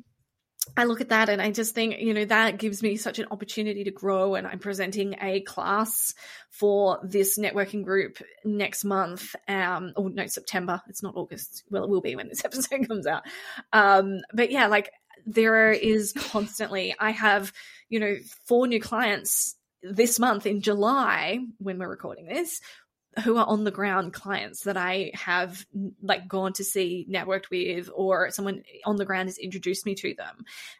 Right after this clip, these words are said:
And so, you know, that in itself is a whole thing. Um, and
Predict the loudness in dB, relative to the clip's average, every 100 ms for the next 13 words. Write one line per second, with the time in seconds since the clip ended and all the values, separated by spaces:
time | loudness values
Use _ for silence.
0 | -2 0 0 2 4 6 4 2 -2 -2
1 | -2 -2 0 0 -4 -2 -2 -2 -2 0
2 | 0 -2 -2 0 0 -4 0 0 0 -2
3 | -4 -6 -6 -6 -8 -12 -16 -16 -20 -20
4 | -4 2 4 4 2 -6 -8 _ 0 2
5 | 2